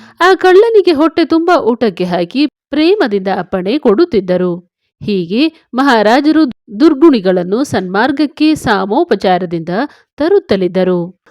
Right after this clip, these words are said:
ಮಹಾರಾಜರು ತಮ್ಮ ಕಡೆಗೆ ಬಂದವರಿಗೆ ಊಟಕ್ಕೆ ಹಾಕಿ ನಾಮ ತೆಗೆದುಕೊಳ್ಳಲು ಹೇಳುತ್ತಿದ್ದರು. ಅನ್ನದಿಂದ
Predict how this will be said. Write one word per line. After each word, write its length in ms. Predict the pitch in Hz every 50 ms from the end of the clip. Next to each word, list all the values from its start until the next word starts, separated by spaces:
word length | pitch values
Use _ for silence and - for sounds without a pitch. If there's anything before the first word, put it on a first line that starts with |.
| - 311
ಮಹಾರಾಜರು 640 | 381 370 359 381 359 349 370 415 440 453 427 370 -
ತಮ್ಮ 220 | 330 330 370 415 403
ಕಡೆಗೆ 320 | - 339 302 302 254 269
ಬಂದವರಿಗೆ 560 | 220 220 220 233 269 311 254 233 208 180 220 208
ಊಟಕ್ಕೆ 440 | 202 214 208 214 208 170 - 208
ಹಾಕಿ 380 | 202 190 185 180 180 220 233 254
ನಾಮ 340 | 247 202 185 185 196 202 190
ತೆಗೆದುಕೊಳ್ಳಲು 640 | 175 202 202 254 285 320 262 226 196 190 180 196 220
ಹೇಳುತ್ತಿದ್ದರು. 840 | 240 330 294 226 185 - 202 190 175 185 185 196 190 180 180 - _ _ _ _ _ _ _ -
ಅನ್ನದಿಂದ 540 | 214 214 220 233 247 262 208 180 190 185 170